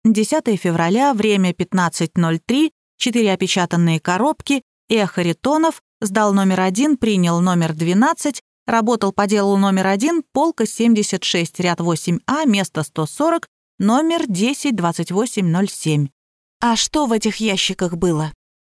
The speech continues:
"Мне знать не положено", спокойно ответил Горыныч. "Приказано хранить, глаз не спускать. Опись в бригаде делают. Внутрь вкладывают и сюда доставляют. Я беру в коробку и в загашник". "Где эти стеллажи?" полюбопытствовала я.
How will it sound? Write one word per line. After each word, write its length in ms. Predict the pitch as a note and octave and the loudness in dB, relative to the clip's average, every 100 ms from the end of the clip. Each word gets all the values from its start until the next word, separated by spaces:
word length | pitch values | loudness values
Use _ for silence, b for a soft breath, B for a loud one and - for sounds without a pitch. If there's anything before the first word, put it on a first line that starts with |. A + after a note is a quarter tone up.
| _ | _
"Мне 340 | G3+ F#3 E3+ D#3 | 2 2 2 0
знать 280 | F#3 F#3 | -2 0
не 80 | A3 | 0
положено", 640 | G#3+ A#3 G#3+ G3 F#3+ F#3 F3+ | 0 0 0 0 -2 -4 -4
спокойно 480 | - F#3+ G3+ F#3+ | -4 -2 0 2
ответил 380 | F#3 F#3+ F3+ F#3+ | 0 0 0 0
Горыныч. 520 | F3+ F3+ F3+ E3+ - - _ _ - | 0 0 2 0 -2 -8 _ _ -6
"Приказано 540 | F3 - D4+ C#4 G#3 | -4 0 0 0 -2
хранить, 560 | - F3 E3+ G#3+ A3+ - | -2 0 2 2 0 -4
глаз 320 | F3 F#3+ - | -2 -2 0
не 120 | G#3 | 0
спускать. 580 | - G3 - G3 F#3 - _ _ _ - | 0 -4 -2 -2 -2 -6 _ _ _ -6
Опись 320 | C#4 A#3+ D#3+ | -2 -2 -2
в 40 | |
бригаде 460 | C#3+ D3+ D3+ E3+ F3+ | 0 0 0 0 0
делают. 520 | D#3+ F3 E3+ E3+ - _ _ _ | 0 2 2 0 -4 _ _ _
Внутрь 400 | E3+ G#3 D4+ A#3+ | 2 4 4 0
вкладывают 560 | - C4+ D#4 B3+ A3 G#3 | 0 0 2 2 2 0
и 60 | |
сюда 240 | - G#3 A3+ | -2 0 0
доставляют. 720 | G#3+ - A#3 A#3 F3+ D3+ - _ - | 0 0 0 2 2 -2 -6 _ -6
Я 220 | F3+ B3 | -2 0
беру 240 | A#3+ B3+ | 2 0
в 20 | |
коробку 440 | - A3+ C#4 - B3 | 0 0 0 0 0
и 80 | A3+ | 0
в 40 | |
загашник". 640 | A#3+ A#3+ A#3 - C3 - - _ _ _ _ _ - | 0 0 -2 0 -2 -4 -12 _ _ _ _ _ 0
"Где 400 | G#3+ G3+ C4+ C#4 | 2 2 2 2
эти 140 | G3 | 0
стеллажи?" 680 | - G#3+ F#3+ F3+ G3 C4 C#4 _ _ - | -2 0 2 2 2 0 -2 _ _ -2
полюбопытствовала 840 | B3 A3+ A#3 A#3 - A3+ A3+ A3+ | 0 2 0 -2 -2 -2 0 2
я. 340 | A3+ G#3 G#3+ | 2 2 0